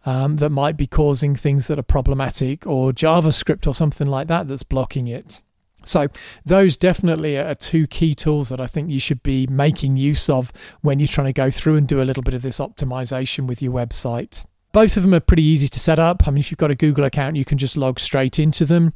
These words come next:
The Search Console does require that you've actually registered your website first. So you need to go through and do a simple bit of D N S verification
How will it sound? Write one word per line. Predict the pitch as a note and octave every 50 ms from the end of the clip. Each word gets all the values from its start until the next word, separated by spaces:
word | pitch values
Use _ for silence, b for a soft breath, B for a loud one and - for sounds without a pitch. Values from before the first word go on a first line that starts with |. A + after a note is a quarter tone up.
| _ -
The | D#3+ E3
Search | C#3+ - - G3+ G3+ F#3+ - F#3 -
Console | - F3+ F3 E3+ D#3+ - - D#3+ D3 D3 C#3+ D3 - -
does | - D#3 D#3 C#3+ A#2+
require | D3 C#3+ - - - D3 C#3+ C#3+ C#3+ C#3+ C3+
that | C3+ D3
you've | F3 D#3+ D3 C3
actually | C#3 D#3+ A3+ F#3 - - C#3
registered | C3+ C3 C3+ C3+ C#3+ C#3 D#3+ - - - C#3+ -
your | D#3 C#3
website | D3+ D3+ C#3+ - - - D#3 D3+ E3 G3+ - -
first. | - F3 F3+ F#3 F#3 F3 - - - - B B B B
So | B - D#3
you | D3 C#3+ D3
need | D3+ D#3 D3+ -
to | - C#3+
go | C3+ C3 C3
through | C3 - - D3 C#3
and | C#3 C3
do | C#3+ C3
a | B2
simple | - - - C#3+ - - C3+
bit | D3+ C#3
of | C3 B2 -
D | - C#3+ C3+
N | B2+ B2+
S | C3 B2+ - -
verification | C3+ C3 C3 B2+ B2 - - C#3+ - - C3+ C#3+ D#3+ - - F3+ F#3 G3+ G3+